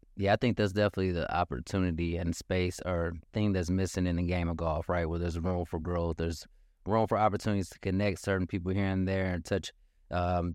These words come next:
different communities and just bring 'em together.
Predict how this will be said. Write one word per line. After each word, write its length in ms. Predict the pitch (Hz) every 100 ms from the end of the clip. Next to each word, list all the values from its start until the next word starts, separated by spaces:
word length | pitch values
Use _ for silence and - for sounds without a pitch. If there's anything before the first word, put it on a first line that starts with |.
| 87
different 300 | 101 95 82
communities 680 | 92 101 98 90 95 87
and 160 | 87 85
just 160 | 80 85
bring 180 | 92
'em 100 | 92
together. 500 | 85 80 95 85 82